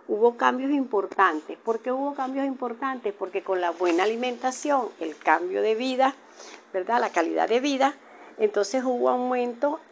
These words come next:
en la, en la natalidad, ¿verdad? Si tenemos buena alimentación,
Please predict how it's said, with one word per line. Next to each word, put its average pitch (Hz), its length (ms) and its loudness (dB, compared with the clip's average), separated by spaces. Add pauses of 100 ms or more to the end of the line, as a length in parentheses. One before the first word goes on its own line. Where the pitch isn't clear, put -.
(180)
en 202 420 4
la, 175 380 -2 (640)
en 214 120 4
la 208 100 6
natalidad, 190 640 4 (840)
¿verdad? 220 280 -4
Si - 100 -8
tenemos 180 360 0
buena 214 240 4
alimentación, 254 680 0